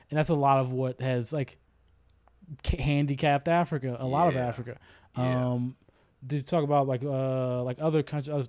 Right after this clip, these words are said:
Speaker 1: not Francophile countries. You can talk about, uh, countries that the U S is more involved in, in Africa.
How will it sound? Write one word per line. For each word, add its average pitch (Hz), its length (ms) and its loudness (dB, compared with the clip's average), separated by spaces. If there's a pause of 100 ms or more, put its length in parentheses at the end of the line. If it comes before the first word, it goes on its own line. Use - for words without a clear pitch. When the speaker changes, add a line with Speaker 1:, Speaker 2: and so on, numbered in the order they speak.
(100)
Speaker 1:
not 143 240 -6
Francophile 139 680 -2
countries. 120 440 -6
You 113 60 -10
can 120 80 -6
talk 123 160 -4
about, 120 280 -6 (320)
uh, 123 260 0
countries 135 320 -4
that 127 60 -4
the 123 100 -4
U 131 160 0
S 147 140 -2
is 123 100 -6
more 120 160 -4
involved 113 320 -4
in, 117 80 -4
in 117 80 -4
Africa. 110 360 -6